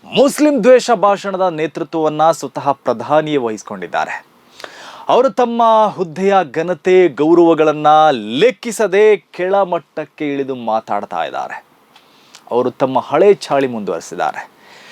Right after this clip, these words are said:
ಇದರಿಂದ ಅವರ ಮುಖವಾಡ ಕಳಚಿ ಬಿದ್ದಿದ್ದು, ಅವರ ನೈಜ ಮುಖ ಅನಾವರಣಗೊಂಡಿದೆ. ವಿಶ್ವನಾಯಕ ಎಂಬ ಭ್ರಮೆಯನ್ನ ಬೆಳೆಸಿದ್ದ ಅವರೀಗ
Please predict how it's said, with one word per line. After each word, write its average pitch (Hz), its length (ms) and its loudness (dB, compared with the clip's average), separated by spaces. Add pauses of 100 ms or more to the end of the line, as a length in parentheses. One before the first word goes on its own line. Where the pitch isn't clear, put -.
(260)
ಇದರಿಂದ 285 320 2 (420)
ಅವರ 170 220 2 (360)
ಮುಖವಾಡ 185 640 0
ಕಳಚಿ 156 420 -4
ಬಿದ್ದಿದ್ದು, 143 680 2 (200)
ಅವರ 127 220 2
ನೈಜ 160 520 0
ಮುಖ 170 280 -2 (540)
ಅನಾವರಣಗೊಂಡಿದೆ. 113 1040 -6 (140)
ವಿಶ್ವನಾಯಕ 240 920 0 (180)
ಎಂಬ 180 280 2
ಭ್ರಮೆಯನ್ನ 190 720 0
ಬೆಳೆಸಿದ್ದ 160 540 -2
ಅವರೀಗ 147 440 2